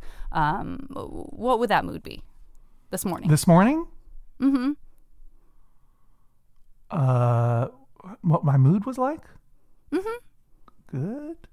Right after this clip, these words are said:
Speaker 2: You know, I was gonna be talking to my,
Speaker 1: Great.
Speaker 2: you know, I was
Speaker 1: Great.
Speaker 2: gonna be talking to my friend.
Speaker 1: <laughs>
Speaker 2: It's a weekend. It's a s-, it's Sunday.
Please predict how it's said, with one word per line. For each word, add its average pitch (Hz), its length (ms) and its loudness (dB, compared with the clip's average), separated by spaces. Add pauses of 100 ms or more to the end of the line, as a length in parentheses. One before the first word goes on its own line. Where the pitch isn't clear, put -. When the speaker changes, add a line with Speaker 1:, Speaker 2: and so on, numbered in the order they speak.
(240)
Speaker 2:
You 151 80 0
know, 139 60 2
I 139 40 2
was 143 100 -2
gonna 160 120 -2
be 160 80 -2
talking 214 260 -2
to 196 60 8
my, 208 120 4
Speaker 1:
Great. 480 120 2 (560)
Speaker 2:
you 196 60 -10 (120)
know, 180 60 2
I 180 60 6
was 175 80 4
Speaker 1:
Great. 160 60 -4
Speaker 2:
gonna 202 80 2
be 208 60 2
talking 208 220 4
to 226 60 4
my 233 100 4
friend. 285 520 2 (280)
Speaker 1:
<laughs> 427 140 -2 (1120)
Speaker 2:
It's 156 160 4
a 202 60 6
weekend. 196 560 6
It's - 160 -4
a - 20 -2
s-, - 200 -4
it's - 180 0
Sunday. 185 680 2